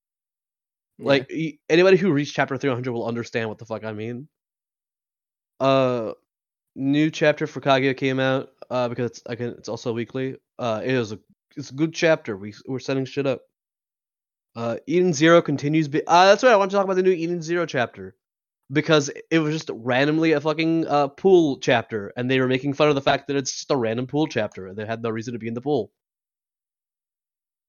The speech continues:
Speaker 2: There's, like, a narrator and shit that occasionally pops up, and, like, she's in a, a swimsuit, and she was like, "Huh? Why am I in a swimsuit? Why wouldn't I be in a swimsuit?"
Speaker 1: Sounds about right.
Speaker 2: Yeah, and then the crew, like,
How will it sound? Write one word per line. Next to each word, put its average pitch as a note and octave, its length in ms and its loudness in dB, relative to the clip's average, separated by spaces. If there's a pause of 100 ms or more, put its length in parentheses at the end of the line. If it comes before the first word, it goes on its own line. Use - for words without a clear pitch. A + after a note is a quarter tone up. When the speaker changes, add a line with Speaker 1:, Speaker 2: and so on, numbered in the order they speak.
(240)
Speaker 2:
There's, D3 200 4
like, D#3+ 140 4
a D3+ 60 2
narrator F3 600 4
and F#3 140 -2
shit G3+ 120 -2
that E3 80 -2
occasionally D#3 340 0
pops D3+ 340 0
up, F#3 280 4 (120)
and, C#3 100 0
like, C3 260 -4
she's G3 420 -2
in D3+ 100 4
a, C3 80 2
a C#3+ 220 -4
swimsuit, A#2+ 480 -6 (100)
and C3+ 180 -4
she D3 80 -4
was C3+ 140 -4
like, C3 180 0 (300)
"Huh? G#3 280 2
Why D3+ 200 2
am D#3+ 80 0
I C#3+ 60 2
in B2 60 -2
a A#2 40 -6
swimsuit? C3+ 420 -4 (280)
Why C3+ 140 6
wouldn't D#3 220 8
I G#3+ 80 6
be A#2+ 140 0
in A2+ 40 -8
a G#2+ 40 -6
swimsuit?" F#2+ 400 -12 (2250)
Speaker 1:
Sounds B2 240 -8
about A#2 160 -6
right. B2 180 -4 (400)
Speaker 2:
Yeah, D3 120 6
and C#3 80 6
then D#3 60 0
the D#3 60 4
crew, E3 480 6
like, C3+ 360 2